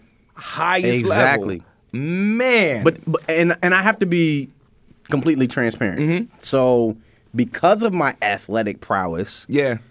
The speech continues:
Speaker 2: I got through high school and I didn't know how to read. So, so yeah, so what's kinda crazy is what some people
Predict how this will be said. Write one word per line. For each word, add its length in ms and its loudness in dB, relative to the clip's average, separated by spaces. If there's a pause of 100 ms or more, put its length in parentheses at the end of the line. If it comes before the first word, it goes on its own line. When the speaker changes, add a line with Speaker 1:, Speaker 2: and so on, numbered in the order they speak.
(360)
Speaker 2:
I 120 2
got 280 -4
through 240 0
high 260 -2
school 560 -4 (480)
and 140 -8
I 40 -6
didn't 200 -4
know 60 -2
how 100 -2
to 80 -6
read. 320 -6 (840)
So, 280 0 (120)
so 320 2
yeah, 360 4
so 200 0
what's 160 2
kinda 320 2
crazy 400 4
is 140 2
what 240 -2
some 160 -2
people 240 0